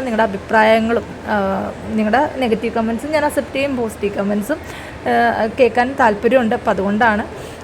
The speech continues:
അപ്പോൾ നിങ്ങളുടെ അഭിപ്രായങ്ങളൊക്കെ ഒന്ന് കമൻറ്റിലൂടെ അറിയിക്കുക. അപ്പോൾ ഇപ്പോൾ നമ്മൾ കണ്ടുകൊണ്ടിരിക്കുന്ന ഫിലോഡൻഡ്രോൺ നിയോൺ ഓക്സികാർഡിയോ ആണ്. ആ, ഇതിനും, ആ, പത്ത് രൂപയാണ് കേട്ടോ റേറ്റ് വരുന്നത്. അടുത്തത് റൂബി, ഓൾട്രാന്തര റൂബിയാണ്. ബോർഡർ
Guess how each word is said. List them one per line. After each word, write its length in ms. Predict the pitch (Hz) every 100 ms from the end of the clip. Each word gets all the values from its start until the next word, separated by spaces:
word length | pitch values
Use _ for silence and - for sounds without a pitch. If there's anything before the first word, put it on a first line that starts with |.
| - 247
അപ്പോൾ 160 | 254 269 -
നിങ്ങളുടെ 220 | 269 247 233
അഭിപ്രായങ്ങളൊക്കെ 540 | 202 240 214 220 226
ഒന്ന് 120 | 233 247
കമൻറ്റിലൂടെ 480 | 277 226 208 208 220 226
അറിയിക്കുക. 520 | 196 185 170 226 330 - - - - - - - - 208
അപ്പോൾ 160 | 240 247
ഇപ്പോൾ 140 | 269 277
നമ്മൾ 140 | 254 269
കണ്ടുകൊണ്ടിരിക്കുന്ന 480 | 254 208 226 233 277 -
ഫിലോഡൻഡ്രോൺ 560 | 262 220 208 214 240 262
നിയോൺ 220 | 226 220 220
ഓക്സികാർഡിയോ 540 | - 233 220 208 220 220
ആണ്. 140 | 202 330 - - - -
ആ, 40 | 220 202 220
ഇതിനും, 340 | 226 220 320 381 240
ആ, 20 | 240 220 214 - - -
പത്ത് 220 | 247 - 247
രൂപയാണ് 300 | 214 202 196
കേട്ടോ 140 | 214
റേറ്റ് 240 | 196 165 214
വരുന്നത്. 340 | 196 190 190 277 - - - 233
അടുത്തത് 360 | 214 233 233 330 - - - - 226
റൂബി, 460 | 240 233 226 190 247 302 - - - 226
ഓൾട്രാന്തര 480 | 214 220 226 214 233 262
റൂബിയാണ്. 440 | 226 202 226 196 - - 220
ബോർഡർ 320 | 233 233